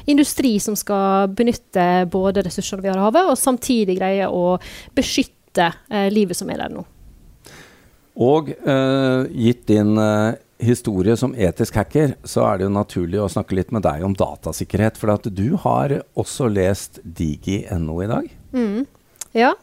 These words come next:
Speaker 1: senest i dag. Nå er jo, eh, i og med at vi skal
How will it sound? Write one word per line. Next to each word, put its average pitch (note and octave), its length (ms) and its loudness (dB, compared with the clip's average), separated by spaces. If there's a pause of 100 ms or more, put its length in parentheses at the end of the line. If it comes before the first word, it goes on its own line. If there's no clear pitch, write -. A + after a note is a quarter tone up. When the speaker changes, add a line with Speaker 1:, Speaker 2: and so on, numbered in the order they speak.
Speaker 1:
senest B3 400 -4
i C4 60 0
dag. A#3+ 200 2
Nå B3+ 140 0
er A#3 160 2
jo, F#3+ 240 0
eh, G3 520 0 (120)
i A#3 80 -4
og A3+ 80 -2
med A3 80 -2
at G#3+ 100 -6
vi G#3+ 80 2
skal G#3 200 -4